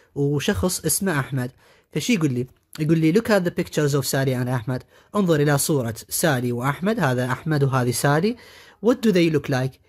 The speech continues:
كيف يبدون؟ شوف هنا أنا يقول لي: "أريدك توصف لي سالي وأحمد." بعض الطلاب يقدر يوصف هؤلاء الأشخاص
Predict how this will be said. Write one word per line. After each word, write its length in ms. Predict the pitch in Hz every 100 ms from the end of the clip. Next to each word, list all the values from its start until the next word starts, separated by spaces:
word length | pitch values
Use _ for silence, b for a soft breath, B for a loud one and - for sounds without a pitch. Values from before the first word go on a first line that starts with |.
| _
كيف 260 | 254 240 165
يبدون؟ 480 | 139 127 127 110 - b b
شوف 180 | - 220
هنا 200 | 226 220
أنا 100 | 143
يقول 200 | 147 185
لي: 180 | 190 185
"أريدك 300 | 220 214 -
توصف 440 | 180 170 247 -
لي 80 | 151
سالي 500 | - 208 208 196 196 b b
وأحمد." 460 | 151 139 135 123 120 _ _ b b _
بعض 200 | 240 285
الطلاب 480 | 214 170 147 135 139 -
يقدر 340 | 190 233 175
يوصف 420 | 143 139 - 139 139
هؤلاء 340 | 131 147 170
الأشخاص 560 | 131 120 - 226 233